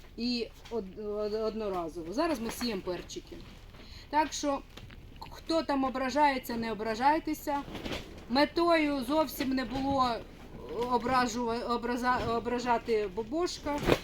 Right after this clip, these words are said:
Мета була показати, що котел працює. Все. І щоб ніхто не здогадувався, хто ж його купив, а де ж він подівся.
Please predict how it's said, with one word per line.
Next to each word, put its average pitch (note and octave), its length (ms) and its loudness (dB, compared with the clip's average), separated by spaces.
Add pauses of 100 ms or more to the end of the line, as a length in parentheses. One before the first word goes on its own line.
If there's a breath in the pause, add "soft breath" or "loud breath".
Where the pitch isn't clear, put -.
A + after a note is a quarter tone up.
(140 loud breath)
Мета F4+ 320 4
була E4+ 320 4
показати, D4 680 4
що B3 420 -4
котел D#4 320 0
працює. A#3+ 600 -8 (260)
Все. D4 380 -4
І C4+ 100 -4
щоб D4 180 -2
ніхто D#4+ 280 2
не D#4 140 4
здогадувався, C4+ 800 4
хто D4+ 160 0
ж C4 60 -6
його B3 140 0
купив, A#3+ 400 -6
а A3+ 60 -2
де A3+ 140 -2
ж G#3+ 100 -6
він G#3 140 -6
подівся. A3 560 -4